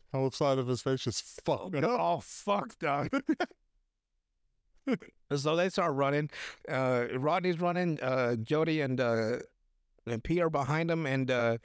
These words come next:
Speaker 2: Jody's able to get some shots off, and he actually hits Rodney in his legs. So he's like, "Oh, no." <laughs> He fucking falls, and they, they walk up to him.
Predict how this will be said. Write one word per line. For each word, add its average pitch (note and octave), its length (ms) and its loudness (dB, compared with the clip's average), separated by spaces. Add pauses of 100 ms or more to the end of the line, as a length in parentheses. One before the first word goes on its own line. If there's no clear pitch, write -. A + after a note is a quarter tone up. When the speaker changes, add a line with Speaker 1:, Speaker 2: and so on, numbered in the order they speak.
(380)
Speaker 2:
Jody's E3+ 300 2
able F3 140 2
to D#3 80 -2
get D3+ 120 0
some C3 120 -2
shots F3+ 400 0
off, A#2+ 260 0
and B2+ 100 0
he C#3+ 80 0
actually C#3+ 240 0
hits D#3 240 -2
Rodney C#3 440 0
in C3 100 2
his A2+ 140 -2
legs. B2+ 420 0 (320)
So - 80 -6
he's F3 100 -2
like, A3+ 80 -2
"Oh, A#3+ 220 2
no." A#3 580 2 (400)
<laughs> G#3+ 80 0
He D#3 120 0
fucking D#3 320 -2
falls, C#3+ 360 0
and C3 100 2
they, D3 200 0 (360)
they C3+ 140 0
walk D3+ 320 0
up D3+ 160 2
to E3 160 2
him. D#3+ 280 -2